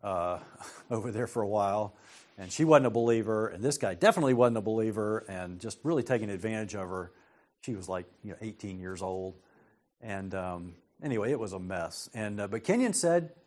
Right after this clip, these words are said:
"Would you like to live with us? Would you like to stay with us for a while?" Well, that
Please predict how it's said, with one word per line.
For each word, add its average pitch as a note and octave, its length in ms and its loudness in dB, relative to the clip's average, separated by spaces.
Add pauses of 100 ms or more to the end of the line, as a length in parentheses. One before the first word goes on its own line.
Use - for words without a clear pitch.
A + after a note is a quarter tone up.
(880)
"Would C3 100 -8
you E3 80 0
like F3 180 0
to D3+ 160 -6
live D#3+ 220 0
with E3 100 0
us? - 300 -10 (200)
Would A2+ 100 -12
you D3 40 0
like F3 140 0
to D3+ 60 -8
stay G3+ 240 2
with F#3+ 120 2
us B3 140 -4
for A2 120 -6
a E2+ 40 -6
while?" - 300 -12 (720)
Well, B2 480 6 (160)
that D#3+ 400 6